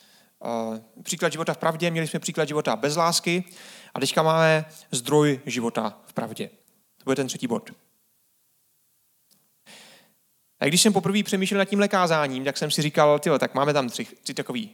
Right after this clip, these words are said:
pány, jo, tak to bude, to budou tři body." Řeknu prostě: "Dě-, buďte jako ten první, ne jak ten druhý, a z-, a z-, buďte jak ten třetí." Kázání vymyšlený za deset minut.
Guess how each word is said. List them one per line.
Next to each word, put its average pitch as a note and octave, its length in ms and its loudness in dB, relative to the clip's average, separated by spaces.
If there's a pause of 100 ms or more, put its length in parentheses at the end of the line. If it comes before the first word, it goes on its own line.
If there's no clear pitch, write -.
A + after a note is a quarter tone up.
pány, E3+ 520 2 (100)
jo, B2+ 180 4
tak C3 220 -4
to - 140 -12
bude, B2+ 320 0 (260)
to - 80 -8
budou C3 180 2
tři C3+ 160 -2
body." D#3+ 380 4 (880)
Řeknu C#3 260 -6
prostě: B2+ 480 0 (380)
"Dě-, C3 240 0
buďte D3 240 -2
jako C#3+ 200 2
ten C3 140 0
první, D#3+ 420 0
ne D3+ 100 2
jak C#3+ 140 2
ten C#3+ 140 -4
druhý, C#3+ 320 2
a C#3 80 2
z-, B2+ 260 -10
a C#3 80 -4
z-, C3 200 -8
buďte C3 200 -6
jak C3 80 -6
ten B2 120 -12
třetí." D3+ 420 -6 (680)
Kázání C#3 320 0
vymyšlený C#3 320 -4
za C3 80 -2
deset B2+ 180 -6
minut. A#2 300 -6